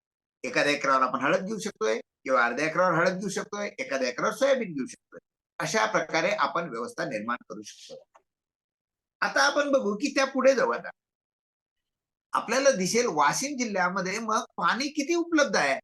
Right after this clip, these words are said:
निसर्ग किती आपल्याला पाणी देतोय, तर आपल्याला दिसतंय आपल्या जिल्ह्यातला रिसोड तालुका जिथं आठशे बहात्तर मिलीमीटर पाऊस पडतोय, वाशिम तालुका जिथं नऊशे सहासष्ट मिलीमीटर पाऊस पडतो. म्हणजे आपण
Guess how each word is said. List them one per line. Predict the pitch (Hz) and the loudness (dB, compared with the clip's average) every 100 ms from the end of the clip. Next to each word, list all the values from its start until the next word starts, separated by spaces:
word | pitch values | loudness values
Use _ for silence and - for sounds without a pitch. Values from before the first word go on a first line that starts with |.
| - | -8
निसर्ग | 135 175 285 311 330 330 | -6 -2 0 0 -2 -2
किती | 330 302 | 0 0
आपल्याला | 233 226 220 | 0 0 0
पाणी | 175 160 156 | 0 0 -4
देतोय, | 135 - 101 98 _ _ _ _ _ | -10 -12 -12 -14 _ _ _ _ _
तर | 196 - | -6 -2
आपल्याला | 139 - 226 240 | -4 -2 -2 -2
दिसतंय | 185 - 220 | -2 -2 0
आपल्या | 220 151 - 233 226 | 2 0 0 0 0
जिल्ह्यातला | 185 175 180 151 320 - | -2 -2 0 0 0 -2
रिसोड | 185 202 254 | -2 2 2
तालुका | 247 151 156 156 160 170 - _ 131 | 4 0 0 -2 -2 -2 -6 _ -8
जिथं | 151 170 | -2 0
आठशे | 143 180 214 180 | 2 0 -2 -6
बहात्तर | 180 127 - 185 | -4 -4 -6 -6
मिलीमीटर | 175 180 185 185 185 | -4 -4 -4 -6 -2
पाऊस | 180 180 190 | 0 0 -2
पडतोय, | 180 202 - _ _ _ _ _ _ _ _ _ _ _ | -4 -6 -8 _ _ _ _ _ _ _ _ _ _ _
वाशिम | 95 123 131 226 233 | -4 -2 -2 -4 -4
तालुका | 202 147 147 185 | 0 0 0 -2
जिथं | 185 220 175 165 160 - | -2 -4 -2 -2 -2 -8
नऊशे | 139 180 185 170 196 | -2 -2 -2 -2 -2
सहासष्ट | 180 160 139 139 170 156 | 0 2 2 0 -6 -8
मिलीमीटर | 143 131 123 - - | -12 -10 -12 -18 -18
पाऊस | - | -20
पडतो. | - - _ _ _ _ _ _ _ _ _ _ _ _ _ _ _ _ | -20 -20 _ _ _ _ _ _ _ _ _ _ _ _ _ _ _ _
म्हणजे | 165 214 | -2 2
आपण | 214 233 | 2 0